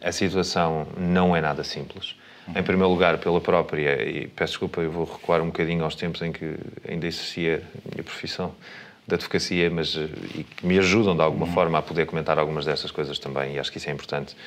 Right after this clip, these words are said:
Speaker 1: apesar de já não exercer hoje em dia, mas, <laughs> mas a verdade é que desde a própria questão da, da, da propriedade ou legitimidade de quem tem a terra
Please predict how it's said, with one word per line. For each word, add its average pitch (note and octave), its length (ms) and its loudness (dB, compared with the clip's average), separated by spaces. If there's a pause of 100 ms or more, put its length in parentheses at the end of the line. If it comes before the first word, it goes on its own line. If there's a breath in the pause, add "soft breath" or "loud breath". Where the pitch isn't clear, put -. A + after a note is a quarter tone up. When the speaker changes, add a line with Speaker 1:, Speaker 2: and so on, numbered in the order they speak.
(1040 loud breath)
Speaker 1:
apesar - 300 -6
de D#2 100 -10
já D#2 160 4
não D2 120 -4
exercer D2 320 -4
hoje C#2+ 160 -4
em C#2 60 -6
dia, C#2+ 180 -4
mas, D#2 180 -4 (460 loud breath)
<laughs> G#2+ 340 0
mas F2 140 2
a F2+ 60 4
verdade F2+ 380 4
é - 20 4
que - 120 -4 (600 loud breath)
desde G#2+ 420 4
a F#2 40 4
própria F#2 400 4
questão E2 280 0
da, D#2+ 280 4
da, E2 320 2
da D2+ 260 0
propriedade D#2+ 1040 4 (240)
ou D2+ 240 2
legitimidade E2+ 960 2
de - 120 -6
quem F#2+ 260 0
tem D#2+ 260 0
a C#2+ 40 -4
terra C#2+ 460 0